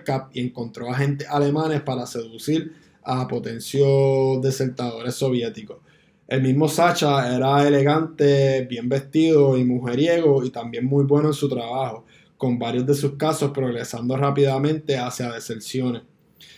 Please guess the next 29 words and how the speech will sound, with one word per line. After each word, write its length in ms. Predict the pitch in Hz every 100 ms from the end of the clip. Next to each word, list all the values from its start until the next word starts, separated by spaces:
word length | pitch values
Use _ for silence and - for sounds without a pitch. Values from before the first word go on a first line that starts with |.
| _ _
Pero 240 | 135 131
Sacha 500 | 127 165 175 156 139
era 160 | 127 135
demasiado 540 | 151 151 139 147 147
bueno 240 | 139 143 139
para 140 | 131
ser 180 | - 123
verdad. 460 | 131 127 117 113 - _ _ _
En 180 | 123 123
mil 100 | 123
novecientos 440 | 139 143 151 151
cincuenta 440 | 156 151 160 147 160
y 60 |
ocho, 400 | 175 170 - 127 123
uno 220 | 127 131
de 140 | 143
sus 380 | 139 139 - 143
desertores, 800 | 147 143 143 139 165 170 139 139 - _ -
un 160 | 139 127
Clark 400 | 147 151 147 147
Postal 580 | 156 156 - 139 127 123
del 140 | 120
ejército 480 | 120 123 - 139 143
soviético, 760 | 147 147 160 170 151 131 120
vino 460 | 120 120 127 139 143
a, 400 | 143 147 143 139
a 40 | 139
Berlín 300 | 139 143 143
Occidental 800 | 143 - 143 143 139 170 170